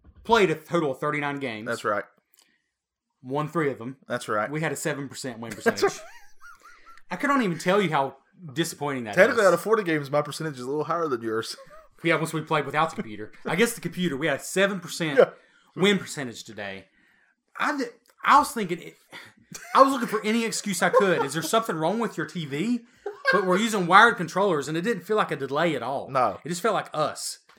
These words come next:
Speaker 2: That's another
Speaker 1: being
Speaker 2: thing to say.
Speaker 1: incompetent ninnies.
Speaker 2: That's another thing to say. The controls were really responsive. I thought they did a good
Speaker 1: Yes.
Speaker 2: job with that, too, for this game. Uh, but,
Speaker 1: I,
Speaker 2: yeah.
Speaker 1: I,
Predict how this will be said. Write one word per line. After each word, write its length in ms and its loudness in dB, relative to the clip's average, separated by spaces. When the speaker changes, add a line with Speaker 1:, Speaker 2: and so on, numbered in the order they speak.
Speaker 2:
That's 160 8
another 200 6
Speaker 1:
being 120 6
Speaker 2:
thing 80 2
to 80 2
say. 160 6
Speaker 1:
incompetent 380 4
ninnies. 420 -10
Speaker 2:
That's 160 2
another 200 4
thing 120 0
to 80 0
say. 260 6
The 140 4
controls 440 2
were 100 -4
really 260 0
responsive. 640 -4
I 60 0
thought 160 -2
they 80 -6
did 160 -4
a 20 -2
good 120 -4
Speaker 1:
Yes. 100 -6
Speaker 2:
job 180 0
with 120 -12
that, 200 -4
too, 220 -4
for 160 -14
this 160 -8
game. 240 -8
Uh, 220 -4
but, 120 0
Speaker 1:
I, 60 0
Speaker 2:
yeah. 300 2
Speaker 1:
I, 0 -